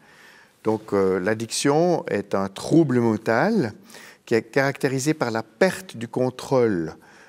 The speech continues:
euh, des consommations, malgré les conséquences négatives, avec une automatisation. Alors, dans le fond, tout se passe comme si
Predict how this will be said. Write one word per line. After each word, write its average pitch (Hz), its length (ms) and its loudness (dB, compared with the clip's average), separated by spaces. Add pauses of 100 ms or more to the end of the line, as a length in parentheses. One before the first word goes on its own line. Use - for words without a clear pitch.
(160)
euh, 87 180 0
des 110 140 0
consommations, 123 880 0 (140)
malgré 156 840 0
les 143 140 0
conséquences 127 640 -6
négatives, 113 840 -4
avec 139 380 -2
une 110 100 -6
automatisation. 104 960 -8 (1000)
Alors, 151 240 4
dans 135 80 -2
le 135 60 -2
fond, 170 180 -4
tout 175 140 -4
se - 80 -6
passe 175 200 0
comme 135 200 0
si 175 400 0